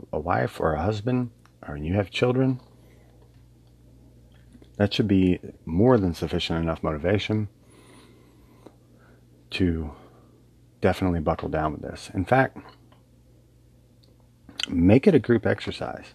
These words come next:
Uh, uh, maybe once a week do it. You know, hey, your daughter learns about different things you can eat when you're out there. Your son learns about making traps. Your wife learns about,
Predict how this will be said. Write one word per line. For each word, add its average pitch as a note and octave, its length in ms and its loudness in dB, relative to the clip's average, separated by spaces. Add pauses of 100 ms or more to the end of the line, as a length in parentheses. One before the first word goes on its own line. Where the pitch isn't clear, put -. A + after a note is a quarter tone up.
Uh, A#2 40 0
uh, A#2+ 400 0 (1080)
maybe A#2+ 240 6
once A#2 260 4
a A2 40 6
week G#2+ 260 4
do D2+ 140 -4
it. - 120 -10 (520)
You E2+ 120 -4
know, D#2+ 300 -6
hey, G2 640 4 (1300)
your F2 120 -4
daughter G2 420 6
learns F#2 440 2
about E2 380 0 (1160)
different - 300 -2
things F2 400 -4 (100)
you F2 160 -4
can - 220 -12
eat G#2 280 4
when E2+ 120 -4
you're F2+ 180 2
out A#2+ 220 2
there. A2+ 280 6
Your G2+ 140 2
son G2 320 2
learns F#2+ 320 2
about F2+ 260 0
making F2+ 300 -4
traps. A2+ 640 0
Your E2+ 120 -4
wife F2+ 340 4
learns F#2 400 0
about, E2+ 440 -2